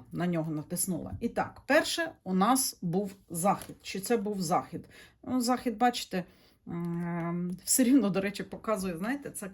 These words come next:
це карта така, е, в-, саме в цьому розкладі я її бачу як дволічність. Так? Тобто Захід, ем,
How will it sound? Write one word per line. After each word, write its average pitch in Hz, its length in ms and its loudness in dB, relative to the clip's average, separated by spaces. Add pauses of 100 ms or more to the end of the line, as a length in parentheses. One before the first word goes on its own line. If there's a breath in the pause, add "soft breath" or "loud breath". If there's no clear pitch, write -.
(140)
це - 140 -6
карта 240 320 -6
така, 196 400 -4 (840 loud breath)
е, 160 680 -4
в-, - 40 -8
саме 214 300 4
в 190 60 -2
цьому 196 280 0
розкладі 240 460 0
я 190 160 0
її 180 180 -2
бачу 175 400 -2
як 156 160 -4
дволічність. 156 1000 -6 (140)
Так? 196 300 -6
Тобто 156 400 -6
Захід, 220 600 -2
ем, 180 540 -4